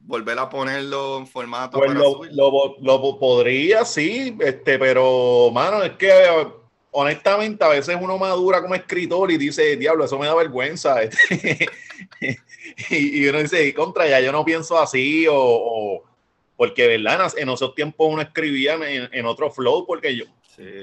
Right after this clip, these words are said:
Speaker 2: no pensaba que eventualmente las cosas iban a llegar y todo eso. So, yo escribía de una forma en que tenía que llamar la atención y, y, y era bastante agresivo.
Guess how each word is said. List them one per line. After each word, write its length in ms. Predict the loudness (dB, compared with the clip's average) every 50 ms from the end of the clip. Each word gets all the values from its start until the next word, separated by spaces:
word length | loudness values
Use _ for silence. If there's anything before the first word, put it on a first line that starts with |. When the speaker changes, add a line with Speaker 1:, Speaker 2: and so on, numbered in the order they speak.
| -18 -20 -20 -8 -6
Speaker 2:
no 140 | -4 -4
pensaba 720 | -2 -4 -6 -8 -10 -8 -6 -4 0 2 2 4 4 2 2
que 120 | 0 -2 -2
eventualmente 840 | -2 -6 -8 _ -6 -4 -4 -4 -6 -8 -8 -8 -8 -8 -6 -2 -2
las 120 | -2 -2
cosas 340 | -4 -8 -10 -8 -6 -6 -6
iban 220 | -4 -4 -4 -4
a 40 | -2
llegar 400 | -2 0 0 -2 -2 0 -2 -2
y 60 | -2
todo 300 | -4 -4 -4 -2 -2 -2
eso. 340 | -2 -4 -4 -8 -10 -10 -10 _ _ _ _ _ _ _ _ _
So, 200 | -4 -4 -4 0
yo 120 | 0 0
escribía 520 | 0 0 -2 -4 -2 -2 -2 0 2 2
de 40 | 2 2
una 140 | 0 -2
forma 400 | -4 0 2 0 2 2 0 -2
en 120 | -2 -2 -4
que 100 | -4 -4
tenía 240 | -2 -2 -4 -2 -2
que 80 | -2
llamar 240 | -2 -2 -2 -2 -2
la 80 | -2 -4
atención 760 | -4 -6 -8 -10 -8 -6 -4 -2 -2 -2 -4 -6 -8 -8 -8
y, 180 | -6 -6 -6 -8
y, 380 | -8 -8 -6 -6 -6 -8 -10 -10
y 160 | -8 -4 -4
era 160 | -2 0 0 0
bastante 440 | 0 -2 -2 _ -8 -6 -2 -2
agresivo. 640 | -2 0 0 -4 -6 -8 -8 -6 -6 -6 -6 -8 _